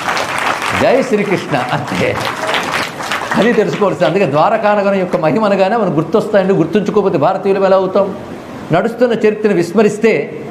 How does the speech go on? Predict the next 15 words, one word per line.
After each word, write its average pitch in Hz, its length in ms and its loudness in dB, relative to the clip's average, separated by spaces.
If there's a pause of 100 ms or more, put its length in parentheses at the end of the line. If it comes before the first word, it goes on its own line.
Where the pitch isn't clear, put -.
(280)
బాధ్యత 165 400 0
గల 196 140 2
పౌరులం 175 380 2
ఎలా 170 120 4
అవుతాం? 156 400 2 (320)
అందుకే 202 220 2
ఒక్కసారి 170 360 0
స్మరించుకుంటున్నాం, 151 880 0
అప్పటి 131 320 0
ద్వారక 175 320 2
నుంచి 190 180 -2
ఇప్పటి 156 260 0
ద్వారక 156 280 2
వరకు 160 240 -2
కూడా. 120 200 -2